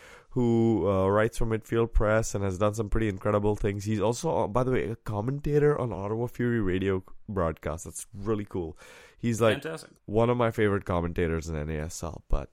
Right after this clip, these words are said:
Speaker 1: um, he broke the news that Ottawa Fury are actually thinking about leaving the N A S L, and, and some, um, context was added later, which is, number one, that it's the U S L that they're considering. Number two, another guy from Ottawa revealed,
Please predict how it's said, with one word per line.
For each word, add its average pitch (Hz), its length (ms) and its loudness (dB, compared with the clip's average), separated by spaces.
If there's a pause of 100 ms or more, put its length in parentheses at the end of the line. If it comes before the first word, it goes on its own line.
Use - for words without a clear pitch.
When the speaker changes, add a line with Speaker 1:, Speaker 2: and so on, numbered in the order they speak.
(120)
Speaker 1:
um, 80 380 -6 (480)
he 196 240 6
broke 147 300 10
the 151 80 0
news 127 360 2
that 101 220 4
Ottawa 127 300 4
Fury 117 420 2
are 98 160 -2
actually 98 560 -8 (100)
thinking 98 360 -8
about 104 280 -4
leaving 98 520 -4
the 107 160 -4
N 107 100 -4
A 117 120 -2
S - 160 -6
L, 98 260 0
and, 95 180 -8
and 101 260 -6
some, 113 460 0 (120)
um, 92 500 -2 (500)
context 113 480 0
was 113 80 -4
added 101 320 2
later, 107 480 2
which 101 220 0
is, 95 400 -2 (120)
number 98 220 0
one, 95 240 4
that 98 140 2
it's - 220 -6
the 90 140 -10
U 101 220 4
S 110 160 0
L 110 180 0
that 90 120 -4
they're 90 160 0
considering. 90 720 -2 (500)
Number 107 280 2
two, 117 320 4
another 104 440 4
guy 95 240 2
from 98 180 -4
Ottawa 92 300 2
revealed, 87 580 0